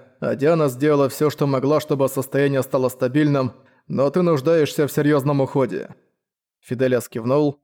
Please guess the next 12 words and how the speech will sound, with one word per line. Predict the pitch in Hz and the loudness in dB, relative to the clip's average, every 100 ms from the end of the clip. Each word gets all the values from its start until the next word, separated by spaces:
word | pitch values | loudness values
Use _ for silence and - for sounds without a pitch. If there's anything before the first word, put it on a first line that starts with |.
| _ | _
убрал | 131 127 185 | -4 0 0
аквитанский | 139 127 151 156 - | 0 -2 -2 -4 -6
кинжал | 123 127 131 117 | -4 -2 -2 -4
в | |
сумку | - 165 151 143 135 - _ - | -4 -4 0 0 0 -4 _ -2
и | |
надежно | 214 139 131 139 139 | 0 2 2 0 0
завязал | 127 127 120 131 117 | -2 -2 0 0 -2
ее. | 92 - - - _ _ _ _ | -4 -8 -12 -20 _ _ _ _
«Хорошо», | 135 123 - 131 101 - _ _ _ _ | -4 -2 -2 -2 -4 -8 _ _ _ _
сказал | - 131 123 127 | -8 -4 -2 0
он. | 123 95 - | 0 -2 -6